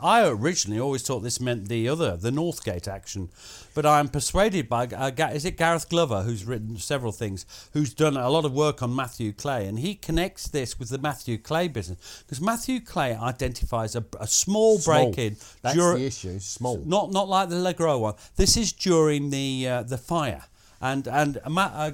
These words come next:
Speaker 1: Ma-, Gareth Glover, these people are in a different world from us. He has identified this as a separate occasion. And Matthew Clay says this, "The enemy's artillery, having forced the upper gates,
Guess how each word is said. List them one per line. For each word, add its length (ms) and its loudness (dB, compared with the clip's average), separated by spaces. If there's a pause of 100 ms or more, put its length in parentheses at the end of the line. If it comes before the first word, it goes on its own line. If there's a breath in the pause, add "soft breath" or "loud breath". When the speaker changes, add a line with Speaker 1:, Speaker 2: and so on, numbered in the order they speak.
Speaker 1:
Ma-, 240 -6
Gareth 420 -2
Glover, 200 -4
these 200 -4
people 340 -8
are 220 -2
in 60 -4
a 60 -8
different 360 -10
world 280 -6
from 160 -12
us. 200 -14 (320 loud breath)
He 120 -2
has 160 0
identified 680 -4
this 160 -10
as 140 -10
a 80 -8
separate 440 -8
occasion. 440 -8 (240 loud breath)
And 140 -4
Matthew 300 -2
Clay 320 -6
says 300 -8
this, 300 -6 (280 loud breath)
"The 120 2
enemy's 360 2
artillery, 440 0
having 240 -4
forced 460 -2
the 120 0
upper 200 -2
gates, 400 -4